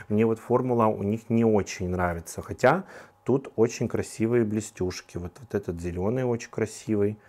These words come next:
вот этот голубой. Но это уже всё было. Вот это всё было, это всё было, по-моему, в Beauty Bomb вот такие вот формулы были, а, спаркальные. Ну, симпатично, хорошо, но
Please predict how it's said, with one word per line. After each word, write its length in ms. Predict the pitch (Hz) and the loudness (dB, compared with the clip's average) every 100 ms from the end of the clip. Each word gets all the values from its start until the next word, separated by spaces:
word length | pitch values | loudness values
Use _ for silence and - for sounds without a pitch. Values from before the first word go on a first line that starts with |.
| - - _ - | -20 -20 _ -6
вот 60 | 101 | -4
этот 100 | 98 | 0
голубой. 800 | 92 90 85 85 95 117 123 123 _ - - - | 0 0 -4 0 4 4 4 -2 _ -20 -10 0
Но 160 | 123 139 | 0 2
это 220 | 143 139 | 2 4
уже 180 | 123 127 | 4 0
всё 240 | - 127 | 2 0
было. 420 | 110 127 117 98 | 4 4 6 4
Вот 240 | 90 92 113 | 2 -2 -4
это 340 | 110 107 - | 0 0 0
всё 220 | - - | -4 -2
было, 320 | 90 101 175 | 0 4 6
это 220 | 165 123 101 | 6 4 0
всё 180 | - | -2
было, 240 | 101 110 107 | 0 2 2
по-моему, 300 | - 98 92 | 2 2 2
в 100 | 95 | 0
Beauty 300 | 113 113 95 | -2 -2 -4
Bomb 400 | 87 117 175 165 | 2 6 6 4
вот 140 | 143 | 0
такие 320 | 135 - 131 123 | 0 0 0 0
вот 140 | 120 | 0
формулы 580 | - 127 123 120 110 110 | 2 6 8 8 4 4
были, 480 | 104 113 104 104 104 - - - | 4 4 6 4 2 -14 -18 -6
а, 180 | 110 101 | 2 2
спаркальные. 1000 | - - 113 110 - 104 104 104 104 104 | 2 6 6 6 4 4 4 4 6 4
Ну, 320 | 107 175 220 | 4 2 2
симпатично, 800 | 170 156 127 113 - 180 - 113 | 0 -2 0 0 -2 -6 -4 -6
хорошо, 580 | - 101 101 - 151 190 - - - 107 | -2 -2 -2 2 2 2 -6 -20 -10 -2
но 320 | 120 151 | 0 -2